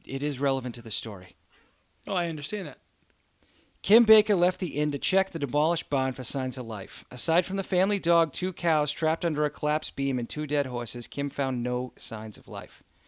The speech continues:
Speaker 1: Kim returned to the deserted inn and spent the night, uh, spent the night there. The next morning, Wednesday, August thirtieth, Kim freed two trapped cows and set out to Bartlett, New Hampshire, to muster a search party for the missing family.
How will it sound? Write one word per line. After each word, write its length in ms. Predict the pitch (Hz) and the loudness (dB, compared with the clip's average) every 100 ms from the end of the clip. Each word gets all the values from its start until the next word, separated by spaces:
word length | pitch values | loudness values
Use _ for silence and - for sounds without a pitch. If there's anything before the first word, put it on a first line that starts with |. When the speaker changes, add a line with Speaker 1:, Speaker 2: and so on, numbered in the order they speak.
| _ _ - - _ - | _ _ -20 -20 _ 0
Speaker 1:
Kim 220 | 175 190 | 2 2
returned 320 | 180 202 226 | 4 4 4
to 60 | 226 | 4
the 80 | 196 | 0
deserted 440 | 160 185 190 170 | 0 2 4 2
inn 200 | 160 175 | 0 0
and 120 | 156 123 | 0 -2
spent 300 | - 156 147 | -2 -2 0
the 80 | |
night, 380 | 139 135 139 135 _ _ _ _ _ _ _ | 0 2 0 -2 _ _ _ _ _ _ _
uh, 300 | 131 123 113 | -4 -2 -2
spent 300 | - - 151 | -4 -4 -2
the 60 | 147 | 0
night 240 | 127 127 | -2 -2
there. 220 | 104 82 - _ _ - | -4 -6 -10 _ _ -6
The 80 | 135 | 0
next 280 | 170 185 165 | 2 2 2
morning, 540 | 175 214 180 151 156 | 4 6 4 2 -2
Wednesday, 560 | - 143 180 143 131 139 | -4 0 0 0 0 0
August 400 | - 147 175 - | -2 -4 -4 -2
thirtieth, 420 | 131 131 127 - _ - _ | 0 0 -2 -6 _ -20 _
Kim 220 | - 208 | 0 2
freed 400 | 208 - 180 165 | 2 0 0 0
two 160 | - 214 | -2 -4
trapped 420 | 208 - 185 - | -2 4 6 4
cows 360 | - 156 151 135 | 0 2 2 0
and 100 | 127 | -4
set 240 | - 165 | 0 4
out 160 | 175 165 | 4 2
to 80 | 165 | -4
Bartlett, 400 | 123 147 160 175 | 0 2 2 -2
New 100 | 175 | -4
Hampshire, 460 | 160 135 - 123 - - - | -2 -2 -2 -4 -6 -16 -6
to 100 | 131 | -2
muster 260 | 139 - | -2 0
a 60 | 156 | -2
search 340 | - 139 131 | 0 -2 -2
party 240 | - 127 120 | -4 -4 -4
for 140 | - | -6
the 60 | 120 | -6
missing 280 | 120 - 117 | -6 -6 -10
family. 420 | 117 110 95 | -6 -8 -8